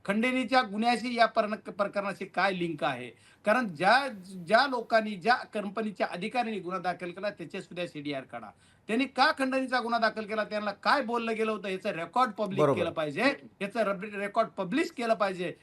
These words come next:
Speaker 1: की याच्यामध्ये काय कुणी म्हणलं,
Speaker 2: खरंय.
Speaker 1: याच्या आधारे हा खंडणीचा गुन्हा पोलिसांनी नोंद करून घेतलाय. आणि ह्या गुन्हा नोंद केल्याच्या नंतर मग याच्याशी काय रिलेटेड आहे? आता जे कुणी एक अटक झाले, त्याचंही नाव आलेलं आहे, त्यांना परत आता अटक झाली म्हणतात. मग
Speaker 2: हम्म.
Speaker 1: अटक काल झाली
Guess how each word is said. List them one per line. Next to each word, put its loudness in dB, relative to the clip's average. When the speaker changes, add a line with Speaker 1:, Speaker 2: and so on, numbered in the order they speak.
Speaker 1:
की -4
याच्यामध्ये -4
काय 4
कुणी 0
म्हणलं, 4
Speaker 2:
खरंय. 10
Speaker 1:
याच्या 2
आधारे 0
हा 0
खंडणीचा -4
गुन्हा -2
पोलिसांनी -6
नोंद -4
करून -4
घेतलाय. -8
आणि 0
ह्या 4
गुन्हा 2
नोंद -2
केल्याच्या -4
नंतर 0
मग -2
याच्याशी 0
काय 6
रिलेटेड -2
आहे? 0
आता 6
जे 0
कुणी 0
एक 2
अटक 4
झाले, 4
त्याचंही -2
नाव 8
आलेलं 4
आहे, 6
त्यांना 2
परत 2
आता 4
अटक 2
झाली 4
म्हणतात. -4
मग 0
Speaker 2:
हम्म. 4
Speaker 1:
अटक 4
काल 6
झाली -2